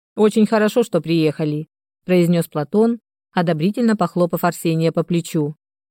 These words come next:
«Поможете мне провести первичный осмотр места происшествия. Да и дело будет кому передать.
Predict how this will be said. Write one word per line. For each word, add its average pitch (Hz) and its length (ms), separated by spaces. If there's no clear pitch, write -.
«Поможете 220 480
мне 202 160
провести 196 400
первичный 185 480
осмотр 185 500
места 180 280
происшествия. 160 840
Да 196 140
и 254 120
дело 175 300
будет 165 300
кому 165 220
передать. 165 600